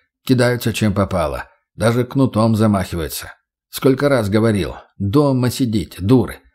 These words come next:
Они лезут на улицу. Хотя понятно, что в общие игры их не берут. Но без улицы они зачахнут.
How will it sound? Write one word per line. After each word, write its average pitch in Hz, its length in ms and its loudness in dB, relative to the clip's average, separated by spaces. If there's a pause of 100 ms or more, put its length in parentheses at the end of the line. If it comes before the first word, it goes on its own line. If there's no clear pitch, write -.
(440)
Они 143 300 0
лезут 139 360 0
на 113 160 0
улицу. 113 460 0 (340)
Хотя 120 300 2
понятно, 127 560 -2
что 107 180 -2
в 104 80 0
общие 113 360 0
игры 113 360 0
их 120 320 -2
не 120 100 2
берут. 117 420 -2 (360)
Но 131 120 -2
без 143 200 0
улицы 143 320 2
они 139 240 0
зачахнут. 113 720 -2